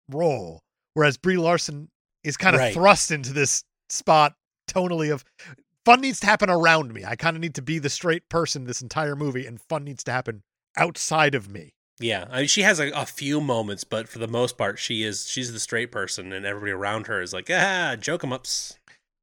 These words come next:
Speaker 1: I kinda wanna go point five.
Speaker 2: Yeah, I think that's fair.
Speaker 1: It's 'cause the style is what it is. It's fine. Tonally, though,
Speaker 2: Yeah.
Speaker 1: really interesting.
Speaker 2: Different, for sure. Point five. Music.
Speaker 1: A lot of really great choices in the soundtrack on this movie.
Speaker 2: The soundtrack is phenomenal.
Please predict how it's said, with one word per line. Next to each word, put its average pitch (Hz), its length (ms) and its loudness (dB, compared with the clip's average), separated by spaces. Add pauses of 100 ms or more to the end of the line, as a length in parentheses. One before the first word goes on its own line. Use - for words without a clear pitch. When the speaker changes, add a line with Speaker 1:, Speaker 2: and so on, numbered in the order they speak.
(120)
Speaker 1:
I 170 80 0
kinda 254 280 4
wanna 208 200 4
go 160 120 2
point 131 300 0
five. 85 540 -12 (260)
Speaker 2:
Yeah, 135 140 4
I 139 80 4
think 165 160 -2
that's 123 200 -4
fair. 131 280 -10 (400)
Speaker 1:
It's - 80 -16
'cause 175 140 -6
the 165 100 0
style 185 360 4
is 139 140 4
what 131 180 0
it 110 120 -6
is. 101 200 -6
It's 131 200 -8
fine. 110 400 0
Tonally, 147 400 0
though, 131 160 6
Speaker 2:
Yeah. 113 120 0 (280)
Speaker 1:
really 120 240 0
interesting. 92 420 -10 (260)
Speaker 2:
Different, - 380 -4 (160)
for - 100 -14
sure. 90 300 -8 (220)
Point 151 200 -6
five. - 360 -8 (720)
Music. 302 920 0 (420)
Speaker 1:
A 156 120 2
lot 147 300 4
of 113 160 -4
really 123 260 -2
great 113 280 -4
choices 113 460 -6
in 113 80 -12
the 101 60 -16
soundtrack 107 560 -4
on 101 120 -14
this 110 180 -10
movie. 104 240 -10
Speaker 2:
The 123 100 -6
soundtrack 135 600 2
is 104 160 -2
phenomenal. 98 960 -8